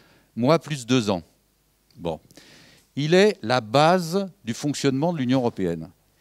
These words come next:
Et dans ce traité sur le fonctionnement de l'Union européenne, vous lisez, la pac a pour but,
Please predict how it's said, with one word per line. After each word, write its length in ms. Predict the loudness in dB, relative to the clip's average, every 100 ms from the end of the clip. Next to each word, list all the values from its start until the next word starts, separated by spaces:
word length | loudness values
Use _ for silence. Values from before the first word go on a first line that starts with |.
| _ _
Et 120 | -8 -4
dans 320 | 2 4 2
ce 180 | -6 -8
traité 420 | -4 -4 -2 -2
sur 160 | -4
le 80 | -8
fonctionnement 500 | -6 -8 -6 -4 -4
de 60 | -4
l'Union 200 | -2 -2
européenne, 420 | -2 -2 -2 -2
vous 240 | -8 -6 -4
lisez, 500 | -4 -4 -2 -2 -8 -20 -20 _ _ _ _ -2
la 160 | -2
pac 520 | 2 2 2 -4 -18 _ _ 0
a 80 |
pour 280 | 0 2 0
but, 440 | 0 -2 -2 -18